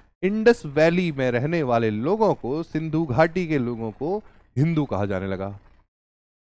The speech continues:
So the term Hindu has its origin from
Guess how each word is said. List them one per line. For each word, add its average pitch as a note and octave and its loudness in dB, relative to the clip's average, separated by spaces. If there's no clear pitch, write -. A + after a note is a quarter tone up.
So E3+ -12
the F3+ -6
term F#3 0
Hindu D#3 -4
has C3+ 2
its D3 -6
origin D3+ -2
from B2 -2